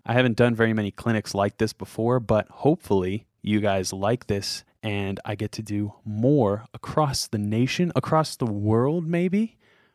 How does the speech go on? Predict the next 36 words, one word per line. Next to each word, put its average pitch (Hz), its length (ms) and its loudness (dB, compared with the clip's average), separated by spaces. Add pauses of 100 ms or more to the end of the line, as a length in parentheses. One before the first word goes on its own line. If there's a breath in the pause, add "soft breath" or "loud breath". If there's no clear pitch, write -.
Who 117 160 2
knows? 104 520 0 (380)
All 127 220 2
I 127 100 0
know 110 220 0
is 95 260 -2
it 117 60 -4
was 101 160 -2
a 92 60 -6
ton - 260 -2
of 120 100 -4
fun, 117 380 -2 (300 soft breath)
and 95 100 -10
I'm 92 240 -8
really 110 320 2
grateful 104 460 0
for 101 240 -4
Musicians 101 540 -4
Workshop 107 640 0
and 98 240 -8 (300 soft breath)
P 127 160 -2
R 107 120 2
S, 104 240 2
the - 120 -8
sponsoring 104 840 -2 (600 loud breath)
company 170 520 2
of 127 220 4
this 123 200 2
event, 117 440 -2 (300 soft breath)
to 104 420 0
have 104 400 -6
brought 104 240 2
me 104 100 -4
out 95 240 -4
there. 95 220 -2
So 92 340 -2